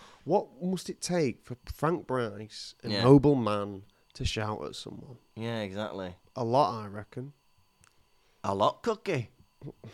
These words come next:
Speaker 2: A lot, matey.
Speaker 1: No evidence of poison was found in the Riddles' bodies.
Speaker 2: No.
Speaker 1: This is like, you know, we're in the nineteen fifties or something, aren't we?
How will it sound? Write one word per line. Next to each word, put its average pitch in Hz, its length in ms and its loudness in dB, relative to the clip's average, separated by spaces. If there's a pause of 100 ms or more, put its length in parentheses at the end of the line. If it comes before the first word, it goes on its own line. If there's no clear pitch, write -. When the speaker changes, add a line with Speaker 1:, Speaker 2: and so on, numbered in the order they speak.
(260)
Speaker 2:
A 156 100 6
lot, 131 240 6
matey. 240 520 6 (520)
Speaker 1:
No 139 640 6
evidence 117 680 0
of 107 160 -12
poison 104 600 2
was 95 160 -4
found 98 640 -2
in 87 80 -2
the 85 80 -6
Riddles' 87 460 -4
bodies. - 680 -10 (240)
Speaker 2:
No. 113 880 2 (540)
Speaker 1:
This - 240 2
is 233 180 4
like, 127 580 6
you 175 100 2
know, 139 340 0
we're 165 120 0
in 202 60 2
the 208 80 2
nineteen 135 340 2
fifties 151 520 -4
or 160 60 -4
something, - 360 -8
aren't - 360 -8
we? 131 100 -6